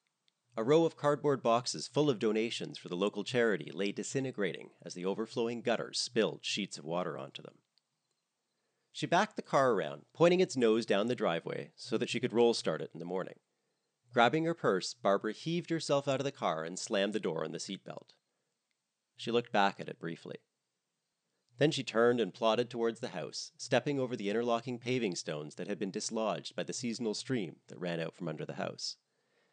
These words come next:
Mounting the steps, she avoided the second one, which hung at a crazy angle, and flung open the front door. She flicked on the lights and took in the view of everything she hadn't done yesterday,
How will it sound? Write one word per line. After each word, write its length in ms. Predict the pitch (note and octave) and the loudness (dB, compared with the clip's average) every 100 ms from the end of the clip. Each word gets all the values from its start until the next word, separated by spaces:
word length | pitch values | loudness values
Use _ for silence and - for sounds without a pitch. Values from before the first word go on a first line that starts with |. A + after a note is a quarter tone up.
| _ _ _ _ _ _ _ A#2+ | _ _ _ _ _ _ _ 4
Mounting 360 | A#2+ D3+ F3+ | 6 6 4
the 80 | F3+ | 0
steps, 360 | - A2+ F#2 - | 2 4 4 2
she 160 | - | 0
avoided 380 | G#2 G#2+ A2+ C3+ | 2 8 8 8
the 80 | D3 | 2
second 380 | - A2 - E2 | 4 4 2 -4
one, 260 | - E2 - _ _ _ _ _ - | -6 -10 -16 _ _ _ _ _ -10
which 160 | A2+ | -4
hung 200 | C3 A#2 | 2 4
at 80 | F#2 | 2
a 40 | |
crazy 500 | F#2+ - C#3+ B2+ G#2+ | 0 0 2 2 4
angle, 400 | G2+ G2 D#2+ C2+ _ _ - | 4 2 -2 -8 _ _ -14
and 140 | F#2+ | -10
flung 260 | B2+ A#2+ A#2 | -2 0 2
open 240 | G2 F#2+ | 0 -2
the 80 | E2+ | -6
front 260 | - E2 D#2+ | -6 -6 -4
door. 320 | F#2 - - _ _ _ _ _ _ _ - | -6 -8 -14 _ _ _ _ _ _ _ -12
She 160 | - | -8
flicked 260 | A#2 D#3+ - | -2 0 2
on 140 | D#3+ | 2
the 80 | D#3+ | 2
lights 320 | A#2+ F#2 - | 2 0 -2
and 100 | G2+ | -6
took 200 | A#2 C#3 | -4 -2
in 80 | D3+ | 0
the 80 | C#3 | 0
view 260 | B2+ A#2+ | 0 0
of 100 | F2 - _ _ _ | 0 -4 _ _ _
everything 540 | A#2 A#2 G2 D#2 - - | -4 -2 -4 -6 -8 -10
she 160 | - G2 | -8 -2
hadn't 240 | G2 F#2+ | -2 -2
done 140 | F#2 F2+ | -2 0
yesterday, 580 | A#2 A#2 - - - | 0 0 -4 -6 -8